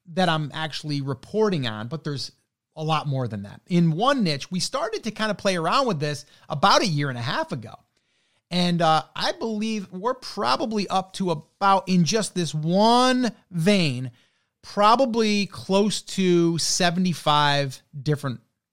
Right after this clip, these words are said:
uh, pieces of content that are all bringing in, uh, a lot of traffic, okay? Some of them more than others, right? In this example I'm sharing with you with these ten different articles that we did that's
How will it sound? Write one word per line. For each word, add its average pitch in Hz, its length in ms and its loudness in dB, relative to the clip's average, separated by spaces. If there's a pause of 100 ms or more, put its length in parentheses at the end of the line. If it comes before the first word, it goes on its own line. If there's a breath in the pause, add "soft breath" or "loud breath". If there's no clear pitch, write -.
uh, 135 140 -12
pieces 139 380 -4
of 123 100 -10
content 185 520 -6 (280)
that 160 120 2
are 160 180 -2
all 202 360 6
bringing 175 520 2
in, 143 360 0 (560 soft breath)
uh, 131 260 0
a 156 80 -2
lot 135 240 -2
of 131 60 -8
traffic, - 540 -12 (100)
okay? 147 260 -4
Some 220 320 2
of 254 100 4
them 247 140 4
more 233 220 2
than 226 120 -2
others, 196 440 -2 (240)
right? 160 280 -4 (320 soft breath)
In 208 140 6
this 226 160 4
example 220 460 -2
I'm 180 120 0
sharing 185 300 0
with 165 160 0
you 175 160 -2
with 165 100 -2
these 156 140 -6
ten 185 220 -2
different 175 260 -4
articles 180 420 -4
that 165 120 -6
we 180 100 -4
did 180 200 -2
that's 143 220 -2